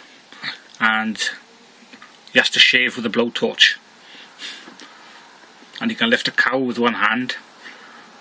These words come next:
And, um, in the, apparently in the early comics, when he was first drawn, he was shown as, um, outlaw, a tough outlaw, desperado.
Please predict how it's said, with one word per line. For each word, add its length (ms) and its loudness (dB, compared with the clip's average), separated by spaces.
And, 320 -6
um, 380 2
in 120 -2
the, 160 -4
apparently 440 0
in 80 2
the 120 4
early 240 2
comics, 520 0
when 80 -4
he 60 0
was 120 0
first 320 2
drawn, 420 -2
he 100 -4
was 300 4
shown 380 0
as, 140 -4
um, 460 0
outlaw, 420 0
a 40 -12
tough 280 0
outlaw, 400 -2
desperado. 720 0